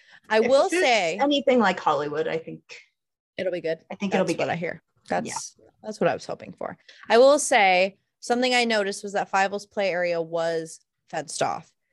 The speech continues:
Speaker 1: So if they're getting rid of Fievel's, which is not confirmed, I'm just saying this out loud, and,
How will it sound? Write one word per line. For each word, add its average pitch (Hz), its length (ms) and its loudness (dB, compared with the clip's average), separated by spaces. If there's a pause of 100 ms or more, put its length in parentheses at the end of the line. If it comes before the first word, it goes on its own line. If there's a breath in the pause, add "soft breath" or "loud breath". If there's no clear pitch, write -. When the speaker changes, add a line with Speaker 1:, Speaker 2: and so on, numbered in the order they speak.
(260)
Speaker 1:
So 175 640 0
if 190 200 -6
they're 196 120 2
getting 220 300 -4
rid 233 160 2
of 220 160 -6
Fievel's, 165 540 -4
which 170 160 -10
is 175 120 -10
not 160 240 -2
confirmed, 170 560 -2
I'm 160 180 -8
just - 220 -6
saying 165 280 -2
this 170 160 -6
out 196 140 0
loud, 147 300 -2 (540 soft breath)
and, 190 480 0